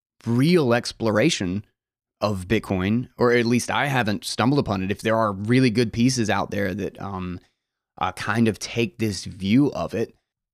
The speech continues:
I would be very interested. Everybody, again, you know, anybody, please feel free to suggest. I love recommendations. I love suggestions.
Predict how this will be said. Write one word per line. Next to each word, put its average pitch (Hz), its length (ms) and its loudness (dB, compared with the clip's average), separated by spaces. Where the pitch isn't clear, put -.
I - 40 -4
would 110 80 -2
be 110 100 2
very 123 400 2
interested. 113 480 0
Everybody, 104 580 0
again, 98 500 -4
you 92 60 -8
know, 95 140 -12
anybody, 104 460 0
please 113 640 0
feel 131 200 2
free 127 260 0
to - 120 -8
suggest. 107 640 -2
I 87 60 -4
love 110 360 0
recommendations. 104 680 0
I 90 40 -6
love 101 240 -2
suggestions. 90 720 -4